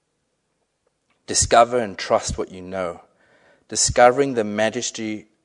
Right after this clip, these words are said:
of Jesus on a daily basis. We must be confident in what we know, even when it appears abnormal. Knowing you are wrapped,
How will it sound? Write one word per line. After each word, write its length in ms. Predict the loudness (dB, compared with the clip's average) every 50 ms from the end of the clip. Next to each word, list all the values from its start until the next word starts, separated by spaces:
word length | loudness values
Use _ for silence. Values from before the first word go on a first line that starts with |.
| _ -8
of 180 | -8 -8 -8 -10
Jesus 480 | -10 -8 -8 -8 -8 -8 -8 -8 -8
on 100 | -8 -10
a 60 | -12
daily 400 | -10 -6 -4 -2 -2 -2 -6 -10
basis. 840 | -12 _ -6 -6 -6 -6 -6 -10 -10 -12 -12 -14 -14 -14 -14 -16 -18 _ _ _ _ _ _ _ _ _ _ _ -14
We 100 | -12 -8
must 380 | -2 2 2 2 2 0 -6
be 100 | -6 -10
confident 640 | -10 -6 -4 -4 -4 -4 -6 -12 -12 -12 -12 -12 -12
in 140 | -14 -12 -6
what 240 | -4 -4 -4 -4 -6
we 120 | -16 -16
know, 380 | -14 -12 -10 -8 -8 -10 -10 -14 _ _ _ _ _ _ _ -8
even 380 | -6 -4 -4 -4 -4 -6 -6 -6
when 140 | -8 -8 -8
it 120 | -8 -10
appears 520 | -12 -14 -14 -14 -12 -10 -10 -10 -8 -8
abnormal. 640 | -8 -8 -8 -12 -16 -14 -14 -12 -12 -14 -16 -20 -20 _ _ _ _ _ _ _ _ _ _ _ _ _ _ _ _ _ _ _ _ _ _ _ _ _ _ _ _ _ _ _ _ _ _ _ _ _ _ _ _ _ _ _ _ _ _ _ _ _ _ _ _ _ _ _ _ -14
Knowing 460 | -8 -4 -2 0 0 0 -2 -2 -4
you 180 | -4 -2 -2
are 120 | -2 -2 -2
wrapped, 720 | -4 -4 2 4 4 4 4 0 -10 -16 -18 -18 -18